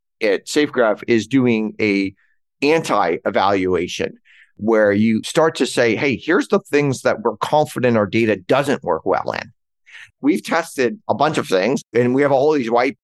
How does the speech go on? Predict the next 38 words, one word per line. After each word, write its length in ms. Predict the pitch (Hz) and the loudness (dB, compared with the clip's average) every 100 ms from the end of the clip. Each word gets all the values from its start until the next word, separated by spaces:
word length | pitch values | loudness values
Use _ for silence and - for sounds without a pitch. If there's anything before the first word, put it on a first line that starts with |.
| - | -8
when 200 | 139 139 | -6 0
you 80 | 175 | 0
have 100 | 135 | 2
a 60 | |
white 240 | 117 139 143 | 2 0 0
paper 460 | 135 131 127 123 | -2 0 2 2
or 40 | 113 | 2
you 180 | 113 123 | 0 0
have 180 | 117 | -2
customer 420 | - 139 131 127 113 | -4 -4 -4 -4 -2
testimonials, 800 | 127 117 123 117 127 117 104 123 | -2 -4 0 2 2 2 2 2
you 100 | 135 | 0
usually 320 | 151 139 127 | 0 0 -2
say 180 | - 120 | 0 0
about 180 | 113 110 | 2 2
all 140 | 123 | 2
the 100 | 127 | 0
things 240 | - 120 | -2 -2
that 160 | 107 80 | -2 0
worked. 460 | 117 131 - - - _ _ _ _ _ | 0 0 -4 -12 -12 _ _ _ _ _
But 100 | 139 | 2
we've 200 | 151 156 | 2 4
also 340 | 170 165 165 | 2 2 0
done 180 | 131 135 | 2 0
a 60 | 117 | 2
whole 160 | 135 | 0
bunch 220 | 143 131 120 | 0 0 -2
of 120 | 110 | -2
tests 280 | 123 123 123 | -2 -2 0
and 100 | 120 | 0
then 80 | |
we 100 | 123 | 0
found 220 | 113 127 131 | 0 0 2
out, 100 | 113 | 0
like, 160 | 117 | 0
it 160 | 123 110 | -2 -2
didn't 340 | 131 170 160 | 2 2 2
work. 180 | - - | -2 -8